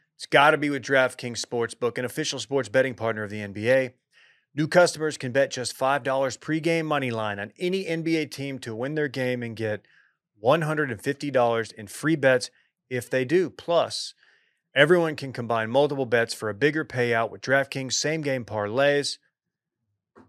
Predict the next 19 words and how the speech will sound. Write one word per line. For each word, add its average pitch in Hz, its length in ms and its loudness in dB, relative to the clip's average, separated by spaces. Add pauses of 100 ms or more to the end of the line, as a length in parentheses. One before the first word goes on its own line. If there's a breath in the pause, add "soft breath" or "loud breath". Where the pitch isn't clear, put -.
(580)
I 127 100 4
like 147 260 4
the 147 140 -2
N 139 120 -4
B 139 160 0
A 135 80 2
quite 135 260 2
a 127 40 -6
bit. 143 380 0
I 120 120 -4
watch 123 280 2
a 117 60 -6
lot 120 320 0
of 127 80 -2
Mavs 131 340 0
basketball. 113 680 -2
It's - 80 -20
been 143 220 -4
tough. 151 440 2